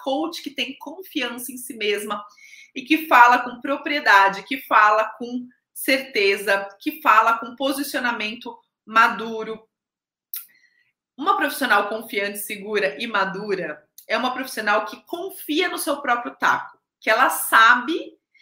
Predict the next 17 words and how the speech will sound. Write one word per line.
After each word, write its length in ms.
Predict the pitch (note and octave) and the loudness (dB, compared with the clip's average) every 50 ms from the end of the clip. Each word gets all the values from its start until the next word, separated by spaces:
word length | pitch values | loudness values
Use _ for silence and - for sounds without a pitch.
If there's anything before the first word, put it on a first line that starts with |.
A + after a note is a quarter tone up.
| _ _ _ _ _ | _ _ _ _ _
que 80 | - | 2
a 160 | B3 A#3+ A#3+ - | 2 2 2 2
transformação 920 | D#4+ D4 E4+ A4 - - - G#4 F#4 E4 D4+ D4+ D#4+ - - C4 A#3 B3 | -4 -4 -4 -4 -6 -6 -2 -2 0 2 2 0 -2 0 -4 -4 -4 -4
que 60 | - | -4
ela 120 | A#3+ A3 A3 | -2 -2 0
vai 160 | G#3+ G#3+ - | 0 -2 -2
realizar 580 | G#3+ G#3 G3+ G3 G3+ G3 F3+ F#3 F3+ F#3+ G3 | -2 -2 -4 -4 -6 -8 -4 -2 0 0 0
é 60 | G3 G3+ | 0 -2
uma 240 | G#3 G#3 - - _ | -4 -6 -10 -12 _
grande 520 | G#3+ G#3+ A3+ C4+ C#4 D4 D#4 E4 D4+ E4+ - | -16 -8 -2 0 0 0 -2 -4 -8 -8 -8
transformação, 760 | - C4 C#4 C#4 - C#4 B3 B3 C4 C4+ - - F#3 F#3 F#3+ | -8 -10 -10 -8 -8 -8 -6 -6 -8 -8 -8 -12 -12 -12 -12
um 80 | G3+ | -12
grande 380 | G3+ G#3+ G#3+ A3+ A#3 A#3 C4 B3+ | -8 -6 -6 -6 -6 -8 -10 -10
impacto. 380 | B3 - A#3+ - - - - F#3+ | -10 -2 0 0 0 0 -4 -6
Ela 140 | F#3+ G#3 | -4 -4
sabe 360 | G3+ - - G#3 G3+ G#3 G#3 G3 | -4 -2 2 2 2 2 0 -6
disso. 440 | - - D3 - - - - _ | -12 -12 -12 -12 -14 -16 -16 _